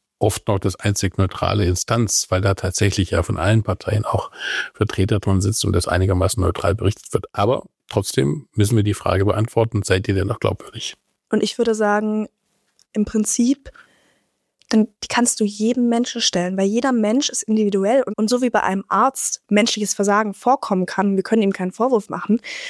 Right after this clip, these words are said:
Speaker 2: so kann sich ein Journalist vielleicht auch mal ein bisschen zu meinungsorientiert äußern.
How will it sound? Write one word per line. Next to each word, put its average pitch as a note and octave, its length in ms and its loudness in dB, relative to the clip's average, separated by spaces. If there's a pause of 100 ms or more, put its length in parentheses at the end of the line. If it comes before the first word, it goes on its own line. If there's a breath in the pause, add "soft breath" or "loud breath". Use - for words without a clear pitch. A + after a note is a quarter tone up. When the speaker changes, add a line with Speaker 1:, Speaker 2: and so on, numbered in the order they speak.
(120 loud breath)
Speaker 2:
so - 120 -4
kann A3+ 220 2
sich B3 200 -2
ein G#3+ 100 -2
Journalist G#3+ 460 0
vielleicht - 300 0
auch G#3+ 220 0
mal G#3+ 340 2 (380)
ein G#3 100 0
bisschen A3+ 380 0
zu C#4 560 0 (460)
meinungsorientiert G#3+ 840 0
äußern. - 400 2